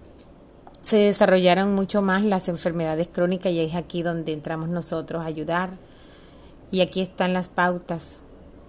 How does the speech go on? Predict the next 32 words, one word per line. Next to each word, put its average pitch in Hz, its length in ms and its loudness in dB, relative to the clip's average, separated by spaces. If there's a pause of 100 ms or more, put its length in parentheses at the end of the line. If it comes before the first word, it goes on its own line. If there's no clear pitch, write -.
(140)
y 170 80 -10
todas 175 360 -2
estas, 175 560 -4
estos - 280 -8
criterios 165 460 -6
para 165 280 -4
que 156 380 -8 (400)
ayudemos 175 840 0 (580)
a 160 40 -12
las 156 240 -10
personas 175 420 -4
que 202 140 -6
están 175 260 -4
a 180 60 2
nuestro 175 320 -2
alrededor. 160 480 -6 (440)
Y 202 120 2
si 202 160 4
toca 185 340 2
nuestra 175 400 -2
puerta, 196 460 -2 (180)
aquí 175 240 -8
las 185 240 -2
tenemos 170 380 -4
para 175 260 0
ponerlas 156 460 -4
en 156 100 -6
práctica. - 640 -14 (640)
Dios 233 440 8
me 214 120 6
los 180 200 6
bendiga. 190 600 0